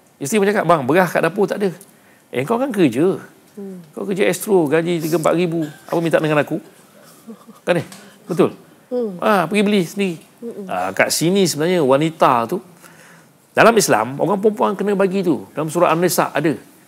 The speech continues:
Speaker 1: Lelaki kena bagi pada isteri tau.
Speaker 2: Ya.
Speaker 1: Ayat tiga puluh empat.
Speaker 2: Mm-mm.
Speaker 1: Ah, An-Nisa tu.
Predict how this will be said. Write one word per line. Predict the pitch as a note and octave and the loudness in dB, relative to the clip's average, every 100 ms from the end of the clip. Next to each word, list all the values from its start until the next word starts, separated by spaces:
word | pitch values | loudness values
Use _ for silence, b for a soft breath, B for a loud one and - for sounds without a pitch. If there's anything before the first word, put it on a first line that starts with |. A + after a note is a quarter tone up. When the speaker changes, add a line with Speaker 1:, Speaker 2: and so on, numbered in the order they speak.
| - - | -20 -2
Speaker 1:
Lelaki | D3+ F3+ F3+ F3 | 4 4 2 0
kena | E3+ | 2
bagi | E3+ C#3+ | 0 -2
pada | - - D3 | -8 -4 -2
isteri | D3+ F3 C#3+ | 0 -2 -2
tau. | C3 - - | -4 -8 -14
Speaker 2:
Ya. | G#3 A3 | -8 -2
Speaker 1:
Ayat | E3 C#3+ | 0 0
tiga | D3+ E3 | 0 2
puluh | E3+ | 2
empat. | D3+ - - | 0 -4 -8
Speaker 2:
Mm-mm. | - G#3+ F3+ F#3 - | -14 -14 -12 -16 -16
Speaker 1:
Ah, | - A#2 A#2+ G#2+ | -4 0 2 0
An-Nisa | A#2 D3 C#3 - | -2 -4 -2 -4
tu. | A2+ | -4